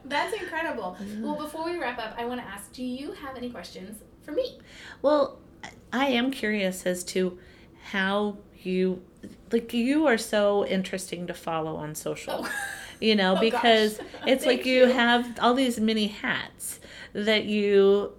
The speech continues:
Speaker 2: you know, the podcast
Speaker 1: Mm-hmm.
Speaker 2: and, um, the influencer, you know, like, uh, you know, recommending things. I watched your,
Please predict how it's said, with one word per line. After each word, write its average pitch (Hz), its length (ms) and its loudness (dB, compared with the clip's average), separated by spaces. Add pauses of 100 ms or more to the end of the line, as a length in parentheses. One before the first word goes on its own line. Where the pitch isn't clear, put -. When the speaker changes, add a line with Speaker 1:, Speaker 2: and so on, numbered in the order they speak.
(120)
Speaker 2:
you 208 140 -2
know, 180 140 2
the 185 140 0
podcast 185 1080 -2
Speaker 1:
Mm-hmm. 269 420 -6
Speaker 2:
and, 175 720 0 (120)
um, 196 520 -6
the 202 140 -2
influencer, 180 920 0
you 175 100 -2
know, 170 120 -4
like, 175 420 0 (400)
uh, 175 60 -8 (260)
you 202 160 0
know, 180 140 2
recommending 190 800 0
things. 190 400 -2
I 190 80 0
watched 196 480 -2
your, 170 400 2